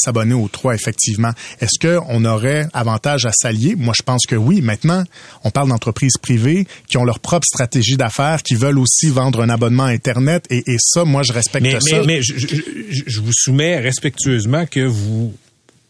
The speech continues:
Speaker 2: cogitez un projet de loi, peut-être, pour forcer la découvrabilité sur des chaînes américaines.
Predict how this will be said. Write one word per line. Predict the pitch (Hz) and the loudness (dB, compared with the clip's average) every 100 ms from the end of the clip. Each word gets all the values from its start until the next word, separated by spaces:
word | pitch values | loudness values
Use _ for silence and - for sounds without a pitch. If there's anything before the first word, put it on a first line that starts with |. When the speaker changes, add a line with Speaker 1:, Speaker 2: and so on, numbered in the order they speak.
| _ | _
Speaker 2:
cogitez | - 226 151 131 - 180 165 - | -2 0 0 0 0 0 -2 -6
un | 117 107 | -6 -4
projet | 123 117 117 | 0 0 0
de | 104 | 0
loi, | 113 165 - | -2 -2 -4
peut-être, | 185 113 143 - - - - - _ | -4 -4 -6 -10 -20 -20 -20 -20 _
pour | - - | -8 -4
forcer | 139 - 160 | -2 0 0
la | |
découvrabilité | 131 123 120 127 117 113 98 170 | 2 2 2 0 0 0 0 0
sur | 131 | 0
des | 107 110 | 0 0
chaînes | 104 147 139 139 | 0 0 0 0
américaines. | 139 143 117 135 113 | 2 2 0 0 -4